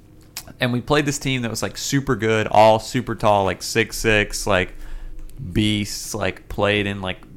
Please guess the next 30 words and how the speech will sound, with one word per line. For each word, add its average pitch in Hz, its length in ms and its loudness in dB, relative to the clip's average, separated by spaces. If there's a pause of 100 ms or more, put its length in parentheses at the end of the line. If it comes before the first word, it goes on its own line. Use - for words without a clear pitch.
(100)
a 107 100 0
church 101 520 -2
league. 98 340 0
They 95 80 0
were, 95 100 0
like, 92 160 -2
all, 95 200 6
like, 95 160 -2
very 95 300 -2
religious 92 460 -6
and 98 60 -12
stuff 95 140 -2
like 92 140 -4
that. 92 200 0
And 92 80 -8
I - 20 -6
was 92 100 -8
like, - 140 -8
and - 520 -14
I - 20 -4
was 110 100 -4
like, 110 140 -8
"These 226 220 -2
guys 85 500 -4
are 95 120 -2
gonna 92 200 -4
be 92 260 -4
a 101 100 -4
tough - 320 -8
game." 156 400 -8